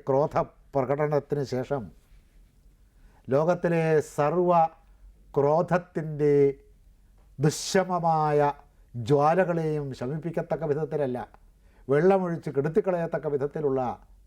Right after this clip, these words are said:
കൃഷ്ണൻ്റെ ഈ ഉപനിഷത് ഭാഷണം. മൂന്ന് സ്ഥലത്താണ് അദ്ദേഹം ഉപനിഷത്ത് എന്ന് പ്രയോഗിച്ചിരിക്കുന്നത്. ഈ ഉപനിഷത് ഭാഷണം ഭീമനെയും നല്ലതുപോലെ ബാധിച്ചു.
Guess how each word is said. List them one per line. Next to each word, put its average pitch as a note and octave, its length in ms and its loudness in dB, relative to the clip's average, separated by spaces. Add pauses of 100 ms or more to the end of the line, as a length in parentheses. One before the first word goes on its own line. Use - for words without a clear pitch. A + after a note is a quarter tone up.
(680)
കൃഷ്ണൻ്റെ C3+ 500 0 (720)
ഈ - 20 4 (280)
ഉപനിഷത് C#3+ 540 -2 (160)
ഭാഷണം. C#3+ 480 -6 (1080)
മൂന്ന് F#3+ 300 2
സ്ഥലത്താണ് F3 460 2
അദ്ദേഹം C#3+ 280 0
ഉപനിഷത്ത് C3 340 -6
എന്ന് C3 160 -10
പ്രയോഗിച്ചിരിക്കുന്നത്. A2+ 580 -12 (1000)
ഈ - 20 0 (240)
ഉപനിഷത് C3+ 480 -2 (140)
ഭാഷണം B2+ 440 -4 (1500)
ഭീമനെയും D3+ 600 2
നല്ലതുപോലെ C3 380 0 (100)
ബാധിച്ചു. A2+ 380 -10